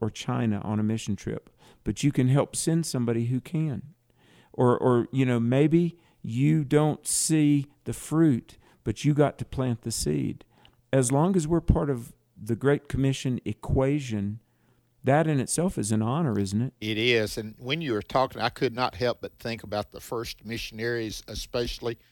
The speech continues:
Speaker 2: to India and China. Very
Speaker 1: Mm-hmm.
Speaker 2: few were won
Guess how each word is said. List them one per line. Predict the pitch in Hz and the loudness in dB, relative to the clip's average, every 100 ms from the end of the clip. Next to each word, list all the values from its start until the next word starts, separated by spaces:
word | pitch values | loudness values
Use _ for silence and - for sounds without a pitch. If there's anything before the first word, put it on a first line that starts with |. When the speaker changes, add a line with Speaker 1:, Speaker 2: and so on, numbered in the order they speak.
| _ _ _ | _ _ _
Speaker 2:
to | 120 110 | -6 -2
India | 120 131 127 131 139 - | 0 0 0 0 0 -4
and | 101 | -6
China. | 92 - 107 98 90 - _ _ - | -4 -2 -2 -2 -8 -16 _ _ -12
Very | 101 87 92 127 131 170 165 | -10 -4 0 2 2 0 -2
Speaker 1:
Mm-hmm. | 151 | -6
Speaker 2:
few | - - 147 135 104 90 87 _ _ - | -14 -8 -4 -4 -4 -8 -12 _ _ -6
were | 110 98 | -4 -4
won | 104 123 127 107 92 | -4 -2 0 0 -4